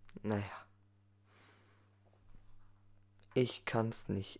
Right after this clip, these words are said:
ändern. Wenn alle Menschen auf der Welt zu Hause bleiben würden, zwei Wochen lang, ohne irgendwelchen Kontakt zu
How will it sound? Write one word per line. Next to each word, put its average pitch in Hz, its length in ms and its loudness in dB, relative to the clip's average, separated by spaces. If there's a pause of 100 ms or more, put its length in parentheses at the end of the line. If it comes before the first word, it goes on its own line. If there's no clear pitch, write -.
ändern. 110 440 0 (2500)
Wenn 135 140 6
alle 151 200 10
Menschen 139 380 8
auf 120 120 8
der 117 140 4
Welt 117 180 10
zu - 100 10
Hause 113 180 12
bleiben 104 320 8
würden, 104 280 2 (1080)
zwei 135 260 10
Wochen 117 260 10
lang, 101 280 2 (640)
ohne 127 300 10 (120)
irgendwelchen 117 480 10
Kontakt 107 400 2
zu - 100 4